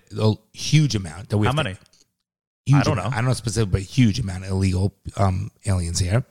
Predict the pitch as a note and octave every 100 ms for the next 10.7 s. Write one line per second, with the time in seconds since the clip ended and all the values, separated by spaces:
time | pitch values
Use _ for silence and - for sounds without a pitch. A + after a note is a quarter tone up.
0 | - - - - - A2+ G#2+ - F2+ F#2+
1 | G2+ A2+ C#3 D#3 A3 _ _ _ _ _
2 | _ _ _ - A2+ - A2+ A2 G#2 G#2
3 | G2+ G2 - - F#2+ - A#2 D#3+ - -
4 | _ - - A2 A2 - G#2+ G2 G#2+ A#2+
5 | D3 _ - - A2 G2+ G#2+ G#2 G2+ F2+
6 | A2 B2+ - B2+ - G2+ G2+ G2+ G2+ -
7 | G#2+ G2+ - G2 F2+ F#2 F2 F#2 F#2 -
8 | A2 G2 F#2 G2+ F#2 E2+ D#2+ E2+ A#2+ A#2
9 | - - A2 G#2 A2 C#3+ - - - _
10 | - D#3 - A#2 A2+ D#3